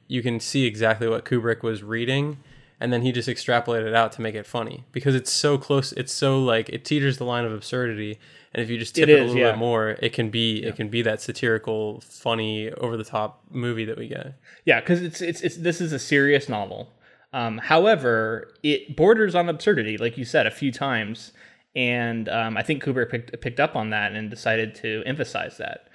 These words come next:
Speaker 2: Um, also notable, there is no Doctor Strangelove character,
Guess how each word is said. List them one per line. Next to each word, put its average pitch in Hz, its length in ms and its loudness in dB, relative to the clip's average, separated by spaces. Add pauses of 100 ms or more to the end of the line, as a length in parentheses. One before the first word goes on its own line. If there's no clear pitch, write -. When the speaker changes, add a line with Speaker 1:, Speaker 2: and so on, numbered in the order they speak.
(260)
Speaker 2:
Um, 113 420 0
also 165 260 6
notable, 147 400 4
there 135 160 2
is 139 180 2
no 139 120 0
Doctor 131 320 0
Strangelove 123 540 -2
character, 185 560 -2